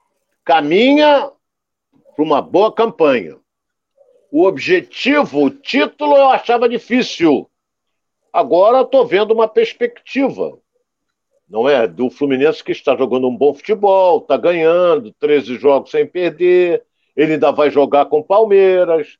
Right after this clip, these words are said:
ele ainda vai jogar com o Corinthians, já jogou? Não, ainda vai jogar com o Corinthians, não é? Mas vai jogar com o Atlético Mineiro em Minas, apesar que o Atlético desceu a ladeira.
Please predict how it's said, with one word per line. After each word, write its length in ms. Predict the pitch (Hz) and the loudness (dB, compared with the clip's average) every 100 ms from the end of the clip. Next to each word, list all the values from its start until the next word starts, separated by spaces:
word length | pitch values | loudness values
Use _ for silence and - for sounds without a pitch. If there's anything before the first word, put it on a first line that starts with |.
| _ _ | _ _
ele 200 | - 151 | -6 -4
ainda 160 | 151 143 | -2 0
vai 200 | 143 143 | 0 0
jogar 360 | 143 131 139 | 0 0 0
com 100 | 147 | -2
o 60 | 156 | -2
Corinthians, 340 | 156 170 196 | 0 0 -2
já 120 | 156 135 | -2 0
jogou? 480 | 135 156 220 131 185 | 0 2 0 0 -2
Não, 240 | 170 165 | -2 0
ainda 160 | 147 123 | 0 0
vai 180 | 139 | 0
jogar 320 | 123 131 131 131 | 0 0 0 -2
com 160 | 156 | -4
o 40 | 156 | -2
Corinthians, 840 | 214 214 185 180 175 151 160 143 _ _ _ _ _ _ _ _ _ | 0 0 -2 -6 -8 -10 -8 -8 _ _ _ _ _ _ _ _ _
não 120 | 110 135 | -4 -2
é? 220 | 143 - _ _ | -2 -4 _ _
Mas 200 | 131 139 | -2 0
vai 200 | 139 147 | 2 2
jogar 340 | 147 127 143 | 2 2 0
com 140 | 139 147 | 2 0
o 20 | |
Atlético 500 | 131 - 151 143 151 | 0 0 -2 -2 -6
Mineiro 300 | 143 139 143 | -4 -2 -2
em 80 | 170 | -2
Minas, 220 | 160 170 | -6 -4
apesar 340 | 143 147 143 | -4 -2 -4
que 80 | 143 | -2
o 60 | 143 | -2
Atlético 420 | - 147 139 135 | 0 -2 -2 -4
desceu 380 | 131 147 - 160 | 0 0 0 2
a 40 | |
ladeira. 540 | 165 175 165 196 196 | 2 2 2 2 0